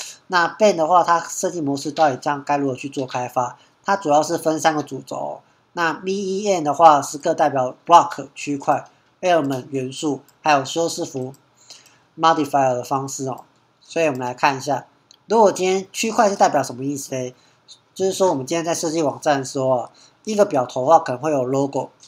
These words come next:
那或者是搜寻框，或者是 menu，或者是 login 的，login 的底-，外围会有D I V包住里面所有东西，这样才可以方便我们说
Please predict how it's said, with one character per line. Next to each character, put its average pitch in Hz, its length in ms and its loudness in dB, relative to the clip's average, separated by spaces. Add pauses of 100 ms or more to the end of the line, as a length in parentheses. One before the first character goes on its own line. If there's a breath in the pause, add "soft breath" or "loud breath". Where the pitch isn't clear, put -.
(140)
那 143 260 -2
或 156 200 0
者 127 60 -2
是 147 140 -6
搜 147 220 -2
寻 135 180 -10
框， 139 320 0 (240 soft breath)
或 160 160 0
者 135 60 -4
是 160 80 -4
menu， 135 500 -4 (280)
或 156 160 0
者 143 60 0
是 139 400 -2 (540 soft breath)
login 160 360 2
的， 135 80 -2 (180)
login 160 340 -2
的 131 280 -4
底-， 151 240 -8 (200)
外 160 200 0
围 131 360 -6
会 165 100 -2
有 127 120 -2
D 135 180 -4
I 139 80 2
V 139 320 0
包 160 160 2
住 175 160 -4
里 131 80 -2
面 147 160 -4
所 135 200 -6
有 127 60 -6
东 127 220 -10
西， 127 300 -10 (1040)
这 202 100 2
样 180 120 0
才 151 160 -2
可 170 100 -2
以 151 60 0
方 156 200 -4
便 165 160 -2
我 135 60 -2
们 123 140 -6
说 135 280 -4